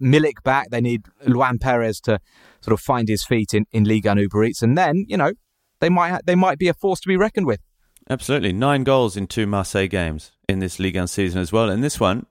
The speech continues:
Speaker 2: a bit of a, a, a reversing, a, a reverse of what happened the week before when they were two nil down against Montpellier and managed to get that three two win. It was almost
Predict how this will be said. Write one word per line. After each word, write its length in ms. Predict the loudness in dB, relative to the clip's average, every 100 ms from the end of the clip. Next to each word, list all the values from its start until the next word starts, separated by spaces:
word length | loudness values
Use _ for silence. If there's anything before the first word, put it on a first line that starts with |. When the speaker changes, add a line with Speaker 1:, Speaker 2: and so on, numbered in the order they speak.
| -4
Speaker 2:
a 60 |
bit 160 | -2 0
of 140 | 0
a, 240 | 0 -2 -4 _ -4
a, 260 | -2 -2 -6 -14 _ _ _ _ _
a 300 | -4 -2 -4 -8
reversing, 920 | -4 -4 0 0 0 0 -2 -2 -4 -8 _ _ _ _ _ _ -20 _ _ -8
a, 120 | -6 -6 -2
a 100 | 0
reverse 560 | 0 0 2 2 0
of 80 | -4
what 140 | -4
happened 240 | -2 -2 -2
the 40 |
week 200 | -2 -4
before 340 | -4 -2 0 0
when 140 | 0
they 120 | -2
were 140 | -2 -4
two 220 | -2 -2
nil 180 | -2 -2
down 380 | -2 -2 -2
against 360 | -4 -4 -6 -4
Montpellier 480 | -4 -2 -2 -2 -2
and 120 | -2
managed 260 | -2 -4 -4
to 60 |
get 160 | -6 -4
that 180 | -4 -4
three 220 | -4 -4
two 200 | -2 -2
win. 200 | 0 -2
It 80 | -2
was 120 | 0
almost 500 | 0 0 -2 -4 -10